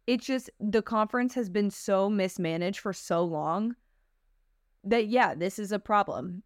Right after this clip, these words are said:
This is a problem. And also, we're so used to top-heavy conferences. But guess what? With realignment, we are going to get more conferences that are like the Pac-twelve,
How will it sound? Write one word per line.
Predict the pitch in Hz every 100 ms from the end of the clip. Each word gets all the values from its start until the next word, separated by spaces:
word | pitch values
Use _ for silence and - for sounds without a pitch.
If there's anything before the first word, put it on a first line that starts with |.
| _
This | 190 190
is | 196
a | 196
problem. | 202 180 233
And | 302
also, | 294 294
we're | 269
so | 262 247
used | 247 247 -
to | 190
top-heavy | 190 175 160 156
conferences. | 156 127 - 156 170
But | - 220
guess | 233 -
what? | 233 202 -
With | 196 202
realignment, | 202 226 208 180 226 277 -
we | 175 233
are | 247
going | 220 226 226
to | 208
get | 208 190
more | 180 196
conferences | 190 196 190 208 233 220
that | 190 196
are | 196
like | 190 185
the | 185
Pac-twelve, | 196 185 - 185 151